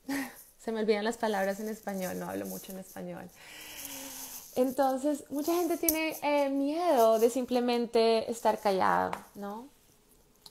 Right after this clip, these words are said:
Se nos ha olvidado estar callado, porque estamos callados. Cuando estamos callados, cuando meditamos, no quiere decir que no vayamos a pensar en nada. Esta no es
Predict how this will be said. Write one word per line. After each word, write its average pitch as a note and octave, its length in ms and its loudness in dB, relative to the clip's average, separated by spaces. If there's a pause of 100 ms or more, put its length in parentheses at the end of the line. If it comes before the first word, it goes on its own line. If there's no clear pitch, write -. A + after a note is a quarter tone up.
(120)
Se A3 80 -12
nos G#3+ 140 -6
ha G#3 60 2
olvidado G#3 400 2
estar G#3 300 -6
callado, G3 540 -4
porque G#3 180 -10
estamos G#3 320 -12
callados. G#3 680 -6 (420)
Cuando A3 160 -10
estamos A3+ 320 -10
callados, A#3 480 2
cuando A3 240 -10
meditamos, G3+ 580 -6
no G#3+ 80 -8
quiere A#3+ 200 -2
decir C4 260 -2
que A#3 100 -8
no A#3+ 100 -6
vayamos B3 280 -4
a - 40 -6
pensar A3+ 340 -2
en A3+ 140 0
nada. F3+ 360 -4 (480)
Esta - 160 -12
no G3+ 240 -2
es G3+ 400 -8